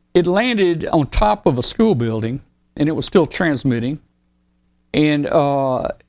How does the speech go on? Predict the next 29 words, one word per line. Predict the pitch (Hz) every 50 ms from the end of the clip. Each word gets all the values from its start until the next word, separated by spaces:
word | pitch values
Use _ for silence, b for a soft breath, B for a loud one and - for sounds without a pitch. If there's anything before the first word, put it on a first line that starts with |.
| _ _ _ _ _ -
the | 113 120 147 135 151 143 131
whisper | 127 135 160 240 - - - - 202 139
transmission | - - 196 185 170 143 - - 160 202 240 - - 151 131
that | 131 - 80
we | 131 120
use | 117 135 190 220 202 165 123 117 117
is | 117 104 -
only | - 131 170 202 214 202 175 147 135 127 123 123 127 - _ _ _ _ _ _ - -
six-digit, | - - 214 202 - - - 151 165 180 147 113 98 82 - _ _ _ _ _ _ _ _ _ _ _ _ _ _ _ _ -
six-digit | - - 170 156 - - 160 143 131 131 120
grid | 143 202 226
square. | - - - 135 107 98 90 - _ _ _ _ _ _ _ _ _ _ _ _ _ -
Now, | 135 120
guys, | 120 139 165 196 180 -
six-digit | - - 262 247 - - 220 196 156 165 139 131
grid | 143 196 240 214
square | - - - 175 151 151 139 135 143 - - _ _ _ -
only | - 160 196 196 170
gives | 151 185 196 190 170
you | 190 160
an | 143
accuracy | - 151 175 190 - - 156 131 - - 160 143 143
of | 139 123 123
about | 123 139 147 131 - - -
two | - - 226 220
miles | 196 175 180 180 175 175 160 151 131 -
by | 147 127 117
three | 117 - - 185 196 190
miles. | 151 120 104 98 98 95 - - - - -